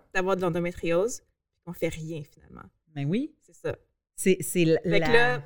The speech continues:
Speaker 2: l'impuissance dans ça.
Speaker 1: C'est ça. Ça fait que là, ben, là, il me restait plus rien à faire que pleurer, là.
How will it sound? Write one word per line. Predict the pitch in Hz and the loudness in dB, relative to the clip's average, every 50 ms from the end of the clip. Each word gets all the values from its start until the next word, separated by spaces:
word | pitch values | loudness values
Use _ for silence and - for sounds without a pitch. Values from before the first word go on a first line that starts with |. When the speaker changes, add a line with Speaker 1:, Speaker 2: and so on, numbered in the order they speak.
| - _ _ _ _ _ _ _ _ - 156 | -14 _ _ _ _ _ _ _ _ -2 2
Speaker 2:
l'impuissance | 175 208 240 233 - - 247 226 - - 233 262 302 294 208 - - - - | 4 4 4 2 -2 -6 -8 -6 -4 -4 -4 -4 -2 -4 -6 -6 -8 -12 -16
dans | - - 139 156 160 151 | -14 -6 -2 0 0 0
ça. | 151 - - 226 | 0 0 2 4
Speaker 1:
C'est | 214 | 4
ça. | 208 220 240 208 196 185 208 - - - _ _ _ _ _ _ | 4 4 4 2 2 2 0 -4 -10 -20 _ _ _ _ _ _
Ça | - 247 233 | 0 0 2
fait | - 220 202 | 6 6 4
que | 202 - | 4 4
là, | 226 233 226 226 233 233 233 202 - - _ _ _ _ _ _ - | 0 0 0 0 0 0 -2 -4 -6 -10 _ _ _ _ _ _ 4
ben, | 226 196 185 175 175 | 6 6 6 6 4
là, | 170 170 | 0 0
il | 170 160 160 156 156 165 | -2 -2 -2 0 2 4
me | 175 175 | 4 6
restait | 165 185 - 185 | 4 4 4 4
plus | 180 - 185 | 4 4 4
rien | 175 185 185 | 4 4 4
à | 175 165 | 4 4
faire | - 180 196 - | 4 2 0 0
que | 190 | 0
pleurer, | - - 165 156 160 165 - | -2 -2 -2 -2 -2 -2 -4
là. | 302 381 | -4 -6